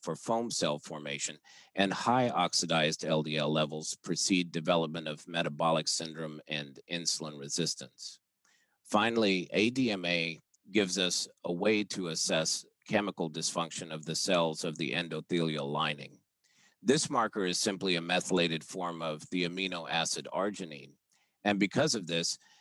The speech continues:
it can actually block L-arginine's availability in the cell, which ultimately leads to lower levels of circulating nitric oxide.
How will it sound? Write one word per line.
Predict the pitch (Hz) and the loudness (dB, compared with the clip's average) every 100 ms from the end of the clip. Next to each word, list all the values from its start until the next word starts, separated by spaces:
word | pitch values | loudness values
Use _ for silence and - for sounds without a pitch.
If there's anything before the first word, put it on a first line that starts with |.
| _ | _
it | 92 104 | 0 2
can | 101 | 4
actually | 110 131 135 110 | 2 2 0 0
block | 87 92 87 - | 2 2 2 0
L-arginine's | 87 92 90 82 98 104 90 85 82 92 | 2 2 4 2 0 -2 -6 -6 -4 -4
availability | 78 85 80 87 85 82 78 | 0 -2 -2 -2 -2 -2 -4
in | 87 78 | -4 -4
the | 76 | 0
cell, | - 131 101 73 78 _ | 2 4 2 0 -4 _
which | - 95 - | 0 0 2
ultimately | 107 120 120 101 87 82 | 2 2 0 -2 0 2
leads | 82 82 76 - | 2 0 -2 -6
to | 87 | -4
lower | 85 95 95 | -2 0 0
levels | 87 82 82 85 82 | 2 2 0 -4 -4
of | 76 | -4
circulating | - 98 - 87 85 80 80 | -4 -4 -2 0 2 0 -4
nitric | 78 76 82 - | -6 -6 -8 -4
oxide. | 78 85 - 64 - | -2 -2 -2 -6 -12